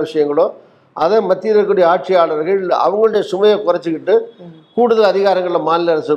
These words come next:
Speaker 1: கொடுத்து மாநில மக்களுடைய தேவைகளை நிறைவேற்றக்கூடிய அந்த வாய்ப்பையும் அந்த பொறுப்பையும் மாநில அரசுக்கு கொடுக்கறது நல்லது. அது எல்லாரும் அது unfortunately நீங்க சொன்ன மாதிரி காங்கிரஸ் ஆகட்டும், பி ஜே பி ஆகட்டும், என்ன பண்ணுவாங்கன்னா, யார் பவ-,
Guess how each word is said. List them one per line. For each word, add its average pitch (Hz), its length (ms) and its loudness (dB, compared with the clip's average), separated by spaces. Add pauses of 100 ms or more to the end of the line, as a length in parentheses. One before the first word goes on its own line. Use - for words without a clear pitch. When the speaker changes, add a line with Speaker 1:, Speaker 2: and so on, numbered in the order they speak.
Speaker 1:
கொடுத்து 139 320 -2 (760)
மாநில 214 400 0
மக்களுடைய 185 340 -2 (120)
தேவைகளை 185 440 0 (100)
நிறைவேற்றக்கூடிய 175 640 0 (120)
அந்த 147 160 -4 (300)
வாய்ப்பையும் 151 540 -2 (720)
அந்த 160 240 -2
பொறுப்பையும் 180 520 0
மாநில 196 280 2
அரசுக்கு 160 400 -4
கொடுக்கறது 156 380 0
நல்லது. 147 520 0 (300)
அது 202 140 0
எல்லாரும் 220 320 2
அது 185 380 -8 (180)
unfortunately 190 460 -2
நீங்க 196 220 0
சொன்ன 170 220 -2
மாதிரி 170 320 -2
காங்கிரஸ் 160 320 0
ஆகட்டும், 151 320 -2
பி 160 100 -6
ஜே 156 120 0
பி 151 140 0
ஆகட்டும், 143 300 -2
என்ன 160 160 -2
பண்ணுவாங்கன்னா, 147 420 -6
யார் 190 320 0
பவ-, 180 240 0